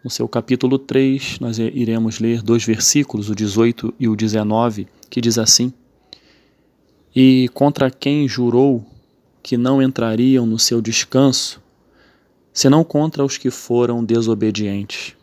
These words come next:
Vemos, pois, que não puderam entrar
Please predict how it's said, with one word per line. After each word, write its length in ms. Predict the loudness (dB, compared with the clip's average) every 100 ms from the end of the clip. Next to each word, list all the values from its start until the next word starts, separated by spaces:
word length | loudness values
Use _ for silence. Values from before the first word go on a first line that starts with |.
| _ _ _ _ _ _ _ -20 _ _ -6
Vemos, 460 | 2 4 4 0
pois, 680 | -2 2 2 0 -4 -14 -18 _ _ _ _ _ -2
que 80 |
não 160 | 0 0
puderam 580 | 0 0 2 2 2 0
entrar 840 | 0 -2 0 0 0 -2 -12 -20